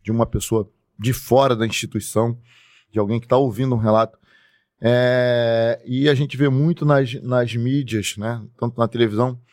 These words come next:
e al-, inclusive alguns casos, por se tratar de con-, <coughs> por eu tratar com, com concurso público, às vezes a gente vê os concurseiros comentando e tal.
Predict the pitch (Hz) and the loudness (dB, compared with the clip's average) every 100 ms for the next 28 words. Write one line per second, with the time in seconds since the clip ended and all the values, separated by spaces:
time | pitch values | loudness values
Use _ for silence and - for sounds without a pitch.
0 | _ _ _ - 123 139 135 120 139 139 | _ _ _ -4 0 2 0 -2 -4 0
1 | 151 139 151 135 156 - 147 135 - 156 | 2 4 2 2 -2 0 0 0 -2 -4
2 | 156 - - 147 143 123 131 120 120 127 | -4 -4 -10 0 2 4 0 -2 -4 -6
3 | - _ - 160 135 127 135 - _ 143 | -6 _ 0 2 2 -2 -10 -16 _ 2
4 | 156 160 131 120 120 - 107 - _ 113 | 2 4 2 2 -2 -8 -16 -20 _ -4
5 | 110 - 113 110 110 - 135 113 98 _ | -2 -2 -4 -6 -10 -2 0 0 -4 _
6 | _ - - _ 104 117 123 135 131 113 | _ -20 -20 _ -2 0 0 -2 -4 0
7 | 135 123 - _ - _ - 131 123 123 | 2 0 -10 _ -20 _ -6 -6 -2 2
8 | 135 117 - 127 127 113 - 131 113 123 | 2 0 0 0 2 0 2 2 4 2
9 | 120 | 2